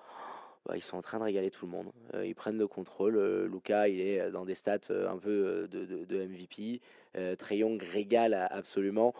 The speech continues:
On va commencer par Trae Young parce que tu le vois jouer un petit peu plus. Euh, qu'est-ce que tu penses de, de, de, de sa saison, euh, de sophomore ?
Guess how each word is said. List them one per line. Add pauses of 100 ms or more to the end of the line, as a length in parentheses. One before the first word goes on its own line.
(160)
On
va
commencer
par
Trae
Young
parce
que
tu
le
vois
jouer
un
petit
peu
plus. (340)
Euh,
qu'est-ce
que
tu
penses
de,
de,
de,
de
sa
saison, (360)
euh,
de
sophomore ?